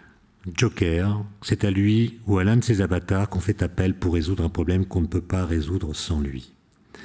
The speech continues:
Je vous donne un exemple, euh, et même deux. Première loi physique moderne identifiée par Galilée, la chute des corps.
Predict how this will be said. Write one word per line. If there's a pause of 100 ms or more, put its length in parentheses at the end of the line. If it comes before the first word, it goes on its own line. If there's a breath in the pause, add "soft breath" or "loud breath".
(400 loud breath)
Je
vous
donne
un
exemple, (1900 loud breath)
euh, (600)
et
même
deux. (1300 soft breath)
Première
loi
physique (640)
moderne
identifiée
par
Galilée, (100)
la
chute
des
corps.